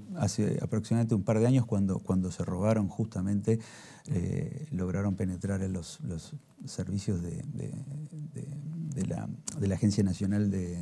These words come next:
de Defensa de Estados Unidos y se robaron un montón de armas. Pero el problema fue que después los pusieron en subasta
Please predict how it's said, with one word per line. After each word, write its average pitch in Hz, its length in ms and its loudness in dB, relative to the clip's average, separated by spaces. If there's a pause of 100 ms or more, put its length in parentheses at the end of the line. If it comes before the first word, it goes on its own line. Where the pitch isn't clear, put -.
de 90 100 -4
Defensa 98 280 0
de 90 80 0
Estados 101 320 -2
Unidos 117 280 4
y - 40 0
se - 160 -4
robaron 101 340 0
un 98 60 4
montón 98 320 2
de 117 100 6
armas. 113 380 2 (1120)
Pero 120 220 6
el 113 100 8
problema 131 480 8
fue - 200 4
que - 120 0
después 147 320 6
los 156 160 8
pusieron 120 400 4
en 98 80 8
subasta - 540 2